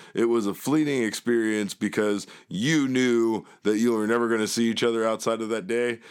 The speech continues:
So there was a part of you that really just lived it up, like, as if it was your last day on earth, you know? Doing things you'd never do with a girl on the first day of meeting her,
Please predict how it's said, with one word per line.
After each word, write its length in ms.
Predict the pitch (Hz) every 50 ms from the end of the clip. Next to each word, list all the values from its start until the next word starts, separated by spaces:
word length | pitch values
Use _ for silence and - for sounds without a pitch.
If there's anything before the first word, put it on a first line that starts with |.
| - - _
So 400 | - - 127 117 113 110 95 - - - _ -
there 100 | 143 147
was 120 | 147 131
a 60 | 117 107
part 320 | - - 139 147 160 156
of 100 | 143 143
you 160 | 151 147 147
that 160 | 139 131 110
really 280 | 117 127 139 135 135 127
just 200 | 120 123 110 101
lived 380 | 104 107 113 131 147 139 123 120
it 80 | 127 117
up, 220 | 123 131 127 -
like, 180 | 120 113 113 110
as 100 | 113 113
if 100 | 120 107
it 40 | 117
was 140 | 120 117 98
your 120 | 107 104
last 340 | 110 120 120 117 113 101 101
day 120 | 120 113 110
on 140 | 110 107
earth, 380 | 104 104 98 92 92 - - - _ _ - - _ _
you 140 | - 95 104
know? 300 | 110 113 113 113 104 - - - - - _ _ _ _ -
Doing 260 | 170 185 175 156 120
things 300 | 156 156 147 143 127 120
you'd 220 | 123 117 113 107
never 240 | 117 123 120 117 117
do 240 | 110 101 120 120 120
with 160 | 120 113 110
a 40 | 110
girl 380 | 92 110 113 110 113 113 117
on 120 | 113 107 104
the 80 | 107
first 320 | 101 - 117 117 110 104 -
day 100 | 117 113
of 160 | 110 101 90
meeting 280 | 101 110 117 117 117 113
her, 260 | 117 117 117 104